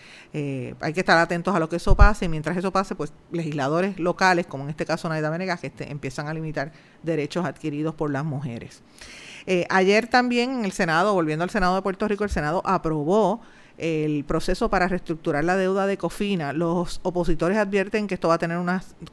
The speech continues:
eh, eh, ¿verdad? unas reacciones, unas consecuencias nefastas, eh, nefastas. El presidente del Senado lo aprobó, dijo que había que negociar la, la deuda y que permitiría la reestructuración de, de esa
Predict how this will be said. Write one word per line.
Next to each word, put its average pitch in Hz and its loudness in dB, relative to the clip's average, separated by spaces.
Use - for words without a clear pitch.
eh, 139 -4
eh, 135 -8
¿verdad? 151 -2
unas 196 0
reacciones, 196 0
unas 190 2
consecuencias 190 0
nefastas, 185 0
eh, 165 -4
nefastas. 175 -2
El 196 -2
presidente 147 -6
del 185 -4
Senado 180 -2
lo 175 4
aprobó, 175 2
dijo 180 0
que 175 -2
había 160 0
que 165 -6
negociar 147 -4
la, 139 -2
la 151 -2
deuda 226 -2
y 165 -8
que 170 -6
permitiría 151 -4
la 180 0
reestructuración 170 -8
de, 190 -4
de 131 -10
esa 170 -4